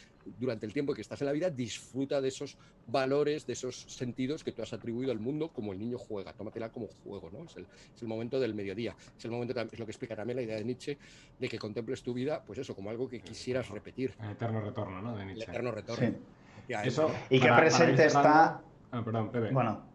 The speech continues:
Speaker 2: De, de,
Speaker 3: No,
Speaker 2: bueno,
Speaker 3: no,
Speaker 2: es que
Speaker 3: que
Speaker 2: quería
Speaker 3: qué
Speaker 2: pasar
Speaker 3: presente
Speaker 2: a
Speaker 3: está este nihilismo del niño detrás de muchas ideologías actuales como el nacionalismo que ves en Cataluña y la ideología de género. Pero bueno,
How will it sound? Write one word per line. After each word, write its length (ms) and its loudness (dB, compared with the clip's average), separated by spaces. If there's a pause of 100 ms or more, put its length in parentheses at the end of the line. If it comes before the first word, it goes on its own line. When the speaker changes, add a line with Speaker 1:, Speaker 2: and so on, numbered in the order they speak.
Speaker 2:
De, 160 -2
de, 160 4
Speaker 3:
No, 140 10
Speaker 2:
bueno, 20 10
Speaker 3:
no, 100 10
Speaker 2:
es 20 12
que 60 10
Speaker 3:
que 20 10
Speaker 2:
quería 120 8
Speaker 3:
qué 40 10
Speaker 2:
pasar 200 8
Speaker 3:
presente 320 4
Speaker 2:
a 180 8
Speaker 3:
está 120 10
este 520 0 (280)
nihilismo 920 -2
del 240 -2
niño 400 0 (320)
detrás 280 0
de 80 2
muchas 280 -2
ideologías 480 4
actuales 500 2
como 180 -2
el 60 -2
nacionalismo 640 -6
que 60 -4
ves 160 -6
en 80 -4
Cataluña 580 -4 (560)
y 500 8
la 120 8
ideología 400 6
de 60 4
género. 400 0
Pero 140 4
bueno, 300 2